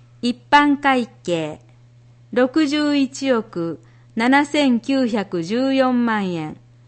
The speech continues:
プラス四億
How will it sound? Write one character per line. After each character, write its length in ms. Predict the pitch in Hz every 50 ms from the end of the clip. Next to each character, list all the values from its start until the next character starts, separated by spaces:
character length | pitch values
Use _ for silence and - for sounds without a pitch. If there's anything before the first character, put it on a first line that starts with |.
| _ - _ _ - - -
プ 140 | - - 311
ラ 160 | 294 277 269
ス 340 | 285 - - 190 170 160 - - - - - - _ - - -
四 360 | - 220 277 302 302 294 269 240
億 440 | 220 202 208 - 175 175 170 -